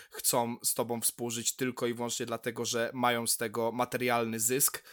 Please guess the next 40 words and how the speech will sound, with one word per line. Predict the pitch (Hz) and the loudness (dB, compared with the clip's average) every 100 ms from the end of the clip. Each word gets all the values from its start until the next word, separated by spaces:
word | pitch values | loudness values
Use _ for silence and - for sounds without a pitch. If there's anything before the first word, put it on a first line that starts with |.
| - - | -20 -12
E, | 107 110 110 - - _ _ | -8 -8 -8 -12 -20 _ _
ja | 151 160 | 4 4
po | 156 | 4
prostu | 156 151 143 | 2 2 2
dobrałem | 139 139 139 135 | 0 6 6 6
taki | 127 - | -2 -2
przykład, | 131 - 139 135 123 - | 2 2 4 4 4 2
bardzo | 139 156 151 151 | 2 4 4 4
niefortunnie | 143 135 151 143 160 135 147 | 0 2 2 2 0 2 2
się | 151 | 2
to | 147 | 0
wysunęło | 139 139 147 135 131 | 2 4 4 4 4
z | 127 | 2
mojej | 131 127 | 0 0
mordy | 127 127 120 131 | 2 0 0 0
za | 123 | 0
pierwszym | - 120 - 123 | 0 -2 -2 0
razem. | 123 123 123 117 - - - - | 0 2 -2 -4 -14 -18 -14 -4
E, | 120 117 123 - | -2 -2 -4 -6
i | 185 | -6
to | - | 0
tyle, | 165 151 | 4 4
tłumaczę | 143 165 151 143 | 4 2 2 2
wam | 143 | 2
tylko | 139 147 143 | 0 -2 -2
i | 131 | -2
wyłącznie | 135 127 139 | -2 -2 0
po | 123 131 | -2 -2
to, | 120 | -2
żebyście | 120 117 117 - 117 117 127 | -4 -2 0 2 2 2 0
nie | 120 120 113 | 2 2 0
wlecieli | 113 120 - 123 123 | 0 -2 0 2 2
na | 113 | 0
głęboką | 117 117 120 120 117 | -2 -2 -2 -2 -2
wodę, | 117 117 | -2 0
jak | 113 - | -2 -4
tylko | 120 123 | -6 -6
ten | 117 110 | -6 -6
temat | 113 110 110 | -4 -4 -4
wróci, | 123 127 123 | -4 -2 -2